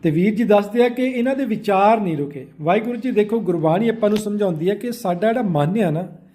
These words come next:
ਇਹ ਸਾਰੀ ਜ਼ਿੰਦਗੀ ਇਹਨਾਂ ਪੰਜਾਂ ਦੇ ਨਾਲ ਬਤੀਤ ਕਰਦਾ। ਜਦੋਂ ਆਪਾਂ ਇਸ ਲੋਕ ਵਿੱਚ ਆ ਜਾਂਦੇ ਆ ਤਾਂ ਸਾਡੇ ਵਿਚਾਰ ਸ਼ੁਰੂ ਹੋ ਜਾਂਦੇ ਆ, ਸਾਡੇ ਪੌਣ ਦਾ ਜੋ ਸੰਤੁਲਨ ਆ, ਉਹ ਵਿਗਾੜ ਦਿੱਤਾ ਜਾਂਦਾ। ਹੁਣ ਜੇ ਤਾਂ ਅਸੀਂ ਕੰਮਕਾਰ ਕਰਦੇ ਹੋਏ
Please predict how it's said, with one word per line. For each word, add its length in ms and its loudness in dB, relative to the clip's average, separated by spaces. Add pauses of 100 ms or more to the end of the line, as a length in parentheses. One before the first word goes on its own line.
(520)
ਇਹ 60 -6
ਸਾਰੀ 480 2
ਜ਼ਿੰਦਗੀ 680 -2 (540)
ਇਹਨਾਂ 160 0
ਪੰਜਾਂ 420 2
ਦੇ 140 0
ਨਾਲ 260 2
ਬਤੀਤ 340 -4
ਕਰਦਾ। 420 -8 (640)
ਜਦੋਂ 340 4
ਆਪਾਂ 140 2
ਇਸ 240 4
ਲੋਕ 320 4
ਵਿੱਚ 240 -6
ਆ 140 2
ਜਾਂਦੇ 300 0
ਆ 60 -4
ਤਾਂ 80 -8
ਸਾਡੇ 300 0
ਵਿਚਾਰ 560 0
ਸ਼ੁਰੂ 240 -4
ਹੋ 100 -2
ਜਾਂਦੇ 320 -6
ਆ, 80 -16 (460)
ਸਾਡੇ 260 0
ਪੌਣ 400 2
ਦਾ 140 2
ਜੋ 140 -2
ਸੰਤੁਲਨ 580 -2
ਆ, 60 0
ਉਹ 200 0
ਵਿਗਾੜ 480 2
ਦਿੱਤਾ 280 -4
ਜਾਂਦਾ। 380 -4 (1000)
ਹੁਣ 120 4
ਜੇ 260 6
ਤਾਂ 200 4
ਅਸੀਂ 180 0
ਕੰਮਕਾਰ 520 2
ਕਰਦੇ 460 2
ਹੋਏ 280 0